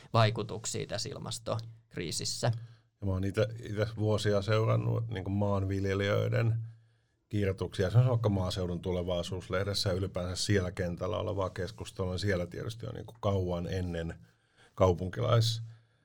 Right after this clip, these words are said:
Speaker 2: keskusteluja on niinku havahduttu siihen, miten se vaikuttaa arkeen. Et kyllä suomalaiset viljelijät tietää, että pitää alkaa muuttaa joitain käytäntöjä tai sitten etenkään niinku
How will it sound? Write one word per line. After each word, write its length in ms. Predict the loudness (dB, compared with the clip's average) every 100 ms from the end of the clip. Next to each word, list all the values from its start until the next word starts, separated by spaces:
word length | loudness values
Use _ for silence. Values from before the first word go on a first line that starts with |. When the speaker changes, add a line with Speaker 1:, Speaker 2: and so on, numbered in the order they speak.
| _ _
Speaker 2:
keskusteluja 720 | -2 -2 -6 -4 -2 2 2
on 140 | 0
niinku 280 | -2 -2 -2
havahduttu 480 | -2 0 -2 -4 -8
siihen, 180 | -6 -6
miten 280 | -4 -4
se 140 | -4 -6
vaikuttaa 680 | -4 -4 -6 -4 0 0 0
arkeen. 440 | -4 -8 -12 -10
Et 100 | -10
kyllä 220 | -8 -10 -10 -16
suomalaiset 520 | 0 4 4 2 -4 -4
viljelijät 440 | -4 -2 -4 -6 -6
tietää, 500 | -2 -2 -2 -4 -4
että 220 | -6 -12
pitää 360 | -10 -2 0
alkaa 380 | 0 -2 -2 -4
muuttaa 480 | -2 -4 -6 -4 -2
joitain 480 | -2 -4 -4 -6 -6
käytäntöjä 640 | -6 -6 -6 -6 -4 -4
tai 220 | -2 -4
sitten 460 | -6 -10 -10 -8 -8 -12 -8
etenkään 440 | -2 0 0 0
niinku 320 | -2 -4 -8